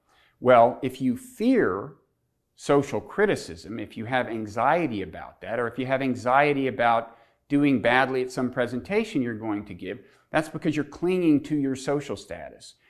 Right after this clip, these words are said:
You're attached to your social status. That's the problem. It's attachment.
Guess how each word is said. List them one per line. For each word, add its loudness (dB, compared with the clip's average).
You're 0
attached -2
to 0
your 0
social 0
status. -16
That's 0
the -14
problem. 0
It's -10
attachment. -4